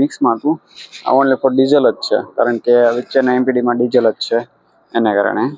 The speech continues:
તો અત્યારે તો ટ્રક લાગેલો છે પાછળની સાઈડ, તો એ ચાલુ છે અત્યારે ડીઝલ ભરવાનું. હેઠે બેઠેલા એ ભરે છે ટેન્ક. અહીંયા ડીઝલ, જો ઓલો પણ મેસેજ આવી જાય ને તો ડીઝલ ભરાશે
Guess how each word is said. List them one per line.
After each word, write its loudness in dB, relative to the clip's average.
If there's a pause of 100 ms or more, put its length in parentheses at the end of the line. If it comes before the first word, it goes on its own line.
(560)
તો -6
અત્યારે -2
તો 2 (440)
ટ્રક 0 (120)
લાગેલો 2 (100)
છે 2 (580)
પાછળની -4
સાઈડ, 2 (680)
તો -4
એ -2
ચાલુ 0
છે -2
અત્યારે -2
ડીઝલ 2
ભરવાનું. 0 (260)
હેઠે -2
બેઠેલા 0 (1400)
એ -6 (140)
ભરે 0 (100)
છે -2 (720)
ટેન્ક. 0 (540)
અહીંયા -4
ડીઝલ, 4 (280)
જો 2
ઓલો 2
પણ -2
મેસેજ 0
આવી 4
જાય 4
ને -4 (100)
તો 2
ડીઝલ 0
ભરાશે 4